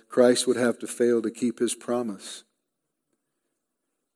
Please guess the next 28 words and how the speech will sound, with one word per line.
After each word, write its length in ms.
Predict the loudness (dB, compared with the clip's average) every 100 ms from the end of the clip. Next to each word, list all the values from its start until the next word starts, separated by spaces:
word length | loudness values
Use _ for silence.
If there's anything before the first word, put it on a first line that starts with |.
| -2
And 100 | 2
he 40 |
would 120 | 6 8
also 340 | 10 10 6
have 240 | 4 2
to 80 | 0
fail 360 | -2 4 6 6
to 80 | 2
fulfill 440 | -4 0 2 4
the 120 | 2
assignment 540 | 2 2 0 0 -2 2
God 260 | 2 4
has 160 | 2 2
given 260 | 2 2 0
to 80 |
him 240 | -2 -4 -4
to 80 | -6
keep 320 | -4 -4 -4
eternally 480 | -8 -4 -2 0 0
safe 400 | 4 6 4 2
all 220 | 2 2
the 80 | 2
redeemed, 560 | -2 0 0 0 -2
John 260 | -2 -2 -2
six 340 | 0 -2 -2
thirty-seven 600 | -2 -2 0 0 0 -2
to 60 | -6
forty, 420 | -2 -2 0 -2